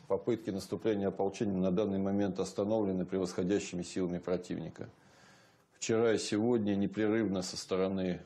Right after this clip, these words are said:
Константиновки противник перебрасывал войска.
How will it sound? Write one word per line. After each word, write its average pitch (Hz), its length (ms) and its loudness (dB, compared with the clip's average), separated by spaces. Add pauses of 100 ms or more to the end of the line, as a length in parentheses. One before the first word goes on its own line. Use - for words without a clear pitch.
(120)
Константиновки 92 920 -2
противник 90 580 -2
перебрасывал 87 880 -2 (680)
войска. 117 600 0